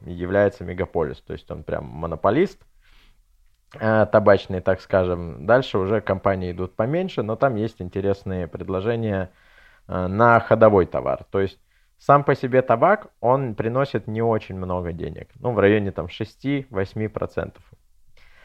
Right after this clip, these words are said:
А, больше всего денег приносит ходовой товар. Что это за товар, значит? Это зажигалки,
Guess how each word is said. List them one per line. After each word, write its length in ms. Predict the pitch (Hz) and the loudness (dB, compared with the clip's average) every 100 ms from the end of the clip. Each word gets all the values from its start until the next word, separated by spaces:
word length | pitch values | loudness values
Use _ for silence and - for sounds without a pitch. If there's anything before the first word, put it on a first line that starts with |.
| - _ _ _ _ _ _ _ _ _ | -20 _ _ _ _ _ _ _ _ _
А, 720 | 101 104 107 107 107 107 104 101 - - - 110 | 6 8 10 10 10 10 8 4 -8 -16 -14 2
больше 360 | 117 170 170 | 6 8 6
всего 280 | 135 135 131 | 0 4 4
денег 340 | 127 185 180 | 4 2 0
приносит 480 | - 113 127 143 120 | 0 0 0 -2 -6
ходовой 460 | - 123 120 98 90 | -4 2 4 4 4
товар. 280 | 82 71 - - | 0 -2 -2 -14
Что 240 | 95 - 123 | -20 0 0
это 180 | 104 | 0
за 100 | 95 | -4
товар, 340 | 95 90 82 - | -4 -2 -2 -2
значит? 380 | 69 62 - - | -8 -16 -8 -6
Это 200 | - 82 | -4 -2
зажигалки, 800 | 117 127 92 87 92 - 107 | 0 0 0 0 0 -2 -4